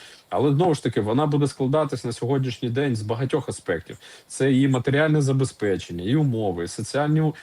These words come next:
ну, тобто соціальні умови, це і, е, взагалі, е, ситуація в країні, там, економічна, корупційна,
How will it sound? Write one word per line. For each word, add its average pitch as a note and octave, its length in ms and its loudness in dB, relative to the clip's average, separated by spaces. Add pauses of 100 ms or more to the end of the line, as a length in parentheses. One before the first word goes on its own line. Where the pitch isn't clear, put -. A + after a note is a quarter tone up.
(140)
ну, A#2 220 0
тобто A#2 260 -6
соціальні A2+ 580 -2
умови, F2+ 440 -4
це C3 440 -2
і, B2+ 300 2 (360)
е, G#2+ 640 -2
взагалі, A#2 800 0
е, A2+ 260 0
ситуація C3 540 -2
в - 80 -12
країні, A2 560 0
там, D#2+ 180 -12 (280)
економічна, A#2 760 0
корупційна, A2+ 680 -2